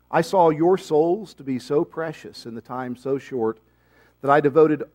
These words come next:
all my time and care and strength to labor in word and doctrine. When cases of discipline were brought before me and the elders,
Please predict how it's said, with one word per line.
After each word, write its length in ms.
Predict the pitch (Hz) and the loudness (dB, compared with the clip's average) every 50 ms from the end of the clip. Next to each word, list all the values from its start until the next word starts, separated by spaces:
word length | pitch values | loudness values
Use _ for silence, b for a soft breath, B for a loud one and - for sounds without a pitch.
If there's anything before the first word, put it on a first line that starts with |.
| - | -8
all 240 | - 147 156 165 175 | -6 -2 -2 -2 -2
my 260 | 175 165 160 165 165 | -2 -4 -6 -6 -6
time 600 | 165 _ - 143 131 131 120 104 101 98 95 110 - - | -10 _ -14 -12 -10 -8 -8 -10 -10 -14 -18 -20 -20 -16
and 280 | 127 123 131 131 - _ | -14 -12 -12 -12 -14 _
care 460 | - 151 127 117 107 98 98 98 - - | -14 -12 -10 -10 -10 -10 -12 -14 -16 -16
and 200 | 113 117 131 131 | -14 -14 -14 -14
strength 540 | - - _ - 120 113 104 107 _ _ _ | -16 -20 _ -14 -14 -14 -14 -16 _ _ _
to 100 | - 135 | -10 -8
labor 480 | 127 135 147 170 175 156 120 120 117 120 | -6 -4 -4 -4 -4 -4 -6 -8 -8 -8
in 140 | 120 120 113 | -8 -10 -8
word 340 | 139 160 151 135 123 123 | -6 -4 -2 -2 -2 -2
and 120 | 127 127 120 | -4 -6 -6
doctrine. 600 | 135 135 139 131 _ _ 120 110 95 92 85 _ _ _ _ _ _ _ _ _ _ _ _ _ _ _ _ _ _ _ | -6 -6 -6 -8 _ _ -20 -18 -18 -20 -20 _ _ _ _ _ _ _ _ _ _ _ _ _ _ _ _ _ _ _
When 140 | 151 151 160 | -6 -6 -4
cases 400 | - 202 196 202 190 - 185 139 | -2 -2 -2 -2 -2 -4 -6 -6
of 160 | 143 131 120 | -6 -8 -4
discipline 500 | 107 165 175 175 - 175 - 180 190 180 | -4 -4 -4 -2 -6 -8 -6 -6 -6 -4
were 100 | 151 131 | -4 -6
brought 360 | 113 107 139 151 151 151 - | -4 -2 -2 -2 -2 -2 -4
before 340 | 139 127 - - 156 160 160 | -10 -14 -10 -6 -4 -4 -4
me 280 | 151 143 147 160 170 156 | -4 -4 -6 -6 -6 -6
and 120 | 131 120 | -6 -6
the 120 | 123 120 120 | -4 -4 -2
elders, 520 | 127 143 147 151 151 160 165 160 - | -2 -2 -2 -2 -2 -4 -4 -6 -6